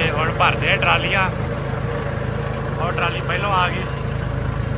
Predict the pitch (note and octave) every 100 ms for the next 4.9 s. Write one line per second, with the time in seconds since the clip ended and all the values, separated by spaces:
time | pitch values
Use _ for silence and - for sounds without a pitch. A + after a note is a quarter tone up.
0 | - - - - - - - - - -
1 | E3 - E3 F#3 E3+ F3 E3+ E3+ E3 F3
2 | F3 C#3+ D3+ D#3+ - B2+ - - - -
3 | - - - - - - - - - -
4 | - - - - - F3 F#3 E3